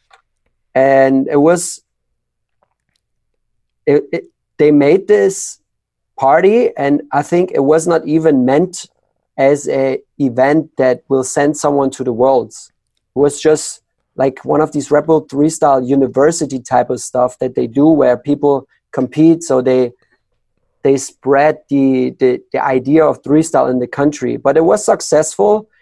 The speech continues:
And then they decided to do, I think, three or three more regional finals. And then I had a regional final in my city where I was invited, and I won it against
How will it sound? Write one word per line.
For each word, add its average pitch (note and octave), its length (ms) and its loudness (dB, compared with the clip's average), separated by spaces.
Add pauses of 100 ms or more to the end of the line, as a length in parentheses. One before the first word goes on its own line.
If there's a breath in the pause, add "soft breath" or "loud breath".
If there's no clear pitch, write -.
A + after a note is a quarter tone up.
(140)
And C#3 140 0
then D3+ 160 2
they E3 160 2
decided C#3 640 2
to C3+ 320 -2 (280)
do, D3 380 2
I C#3 80 -4
think, E3 460 -2
three E3 280 4
or C#3+ 300 2 (160)
three E3 240 2
more D#3 420 2
regional D#3 540 0
finals. C3+ 600 -2
And C3 100 -4
then C#3+ 140 0
I D3+ 100 -4
had C#3+ 260 -2
a B2+ 140 0
regional D#3 460 -2
final C#3+ 400 -2
in B2+ 100 -6
my B2+ 140 -2
city D#3 440 -4 (760)
where C3 180 2
I C3 80 2
was C#3+ 240 0
invited, C3+ 540 0 (1120)
and B2+ 140 0
I B2 280 2
won B2+ 360 0
it G3 220 -2 (680)
against C#3+ 680 0